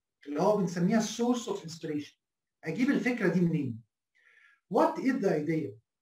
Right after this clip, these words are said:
project اللي هي بنسميها project team. إيه هي فكرة المشروع؟ How to convert this abstract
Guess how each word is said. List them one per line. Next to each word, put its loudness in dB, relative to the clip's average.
project 2
اللي -4
هي 0
بنسميها 0
project -4
team. -16
إيه 4
هي 6
فكرة -4
المشروع؟ -6
How 2
to -4
convert 2
this -4
abstract -4